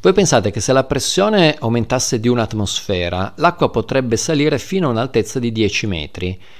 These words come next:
e, eh, così via. Se la pressione aumentasse di mezza atmosfera potrebbe salire a cinque metri.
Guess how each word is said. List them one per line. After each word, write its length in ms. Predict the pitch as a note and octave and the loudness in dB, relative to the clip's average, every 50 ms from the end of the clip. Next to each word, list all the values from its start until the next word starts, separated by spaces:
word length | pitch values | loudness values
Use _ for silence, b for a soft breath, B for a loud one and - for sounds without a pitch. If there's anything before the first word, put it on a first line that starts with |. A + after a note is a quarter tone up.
| b b b b b b b | b b b b b b b
e, 260 | b - B2 C3+ - - | b 0 0 0 0 -2
eh, 300 | - B2+ A2+ A2 G#2 G2+ | -2 0 0 2 0 -2
così 240 | - - G2+ G2 B2 | -2 -4 -2 0 0
via. 220 | C3 C#3+ A#2 F#2+ | 2 4 2 2
Se 340 | - - - - A#2 A#2+ B2 - | 0 -2 0 2 2 2 2 0
la 100 | A2 G#2+ | -4 -6
pressione 400 | G2 - G#2+ G2+ - - D3 C#3 | -4 -4 -6 -6 -2 -2 0 0
aumentasse 760 | C3+ B2 A#2+ A#2 A#2 G#2 - - A2 G2 F2+ - - - G2+ | 0 0 0 0 -2 -2 0 2 2 2 2 -2 -4 -4 -4
di 120 | F#2 F#2 | -2 -2
mezza 400 | F2+ F#2 G2 A2+ B2+ A#2+ A2 G#2 | 0 0 0 0 0 0 -2 -4
atmosfera 640 | F#2+ - G#2+ A2+ C3 - - - - G2 F#2+ A2+ C3 | -4 -2 -4 -6 -4 -6 -6 -2 0 0 2 0 0
potrebbe 380 | A#2 - A2 - G2+ F#2+ F#2+ G2 | -2 -4 -6 -4 -4 -2 -2 -4
salire 380 | - - C#3+ A2+ G2+ G2+ G2 | -2 -2 0 0 0 0 0
a 60 | G2 F#2 | -2 -2
cinque 480 | - - - - A2+ G#2+ G2+ - F#2+ | -2 -4 -2 -2 0 -2 -2 -2 -2
metri. 580 | F#2 F2+ E2+ D#2+ D2+ D2 - - F2+ F2+ F#2 | -2 -2 -2 -4 -6 -8 -8 -8 -8 -8 -8